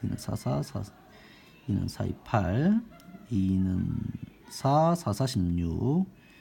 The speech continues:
마이너스 칠이 십사죠. 어, 그러면 나오네요. 플러스 십이, 플러스 이십이,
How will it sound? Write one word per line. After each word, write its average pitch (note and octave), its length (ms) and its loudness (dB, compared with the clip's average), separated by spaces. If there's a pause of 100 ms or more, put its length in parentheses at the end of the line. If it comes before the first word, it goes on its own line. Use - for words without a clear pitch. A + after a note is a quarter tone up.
(240)
마이너스 F2+ 280 0
칠이 B2 140 0
십사죠. C3 840 -2 (680)
어, G#2 80 -8 (320)
그러면 A#2 500 4 (1300)
나오네요. A#2 640 4
플러스 D#3 260 2
십이, A#2 300 -2 (120)
플러스 C#3+ 360 2
이십이, C#3+ 600 4